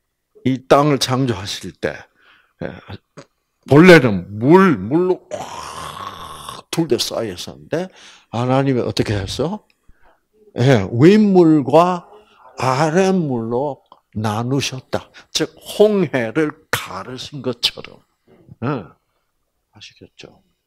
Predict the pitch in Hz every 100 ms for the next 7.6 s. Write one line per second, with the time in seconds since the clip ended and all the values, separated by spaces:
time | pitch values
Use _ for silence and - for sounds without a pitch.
0 | _ 98 - _ - _ _ - 165 160
1 | 175 - - _ - 120 98 - - 147
2 | 135 - - - 143 147 143 127 - 120
3 | 120 120 107 104 92 - - - - -
4 | _ - 113 110 120 117 113 90 - 139
5 | 113 - _ _ _ _ _ _ _ _
6 | _ - 190 202 156 131 117 - 107 120
7 | 127 - 113 110 123